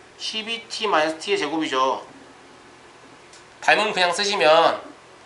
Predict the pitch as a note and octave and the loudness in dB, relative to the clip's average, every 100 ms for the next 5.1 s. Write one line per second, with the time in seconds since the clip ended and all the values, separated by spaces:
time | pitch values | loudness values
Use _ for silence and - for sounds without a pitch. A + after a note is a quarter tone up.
0 | - - - - - - - E3+ - B3+ | -20 -18 -16 -16 -20 -14 -8 -6 -2 2
1 | G#3+ A3 G#3 F#3+ G3 - F#3+ F3 E3 F#3 | 6 8 10 8 4 0 0 6 8 8
2 | A3+ - - - - - F#3 F3+ F3+ - | 6 2 -12 -20 -20 -8 0 0 0 -8
3 | F3+ A3 G#3 F3 F#3+ F3 - - D#3 E3 | -6 0 2 4 4 2 0 -8 -8 -8
4 | D#3+ C#3+ F3 F3+ G3 F3 C3+ B2 D3+ G#3+ | -6 -8 0 0 0 0 2 6 6 4
5 | - | 0